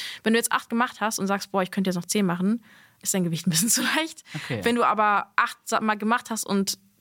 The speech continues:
Speaker 1: den achten schon kaum hochkommst, ist dein Gewicht zu schwer.
Speaker 2: Mhm.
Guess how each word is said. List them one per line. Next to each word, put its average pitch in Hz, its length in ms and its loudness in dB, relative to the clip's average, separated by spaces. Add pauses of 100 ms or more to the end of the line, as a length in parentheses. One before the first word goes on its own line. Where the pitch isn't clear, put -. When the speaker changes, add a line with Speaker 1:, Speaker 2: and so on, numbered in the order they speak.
(300)
Speaker 1:
den 196 140 2
achten 214 320 0
schon 196 220 -2
kaum 202 240 0
hochkommst, 233 640 -2 (120)
ist - 140 -2
dein 196 100 0
Gewicht 185 240 -4
zu - 80 -2
schwer. - 340 -2
Speaker 2:
Mhm. 107 300 -12